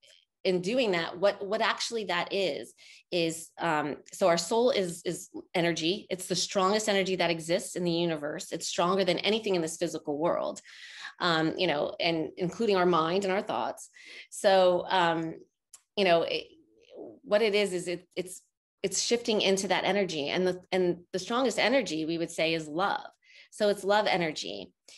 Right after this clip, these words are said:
And love, um, it can't exist. It can't coexist with fear.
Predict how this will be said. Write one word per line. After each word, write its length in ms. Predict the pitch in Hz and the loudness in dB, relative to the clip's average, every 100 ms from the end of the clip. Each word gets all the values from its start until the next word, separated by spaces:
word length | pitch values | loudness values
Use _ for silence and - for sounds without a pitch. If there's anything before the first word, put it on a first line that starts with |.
| - - - - | -20 -20 -14 -2
And 280 | 190 185 180 | 4 4 4
love, 380 | 190 220 247 226 - | 4 4 4 2 2
um, 460 | 180 170 170 170 - _ - | 2 4 2 -2 -8 _ -8
it 120 | 196 | -6
can't 320 | - 208 208 | 0 2 2
exist. 520 | 208 170 185 - - | 0 2 2 2 -2
It 60 | 156 | -6
can't 200 | 214 208 | -4 -4
coexist 560 | 233 233 196 180 202 190 | 0 0 2 0 0 -2
with 140 | 180 | -4
fear. 400 | - 160 - | -4 -6 -6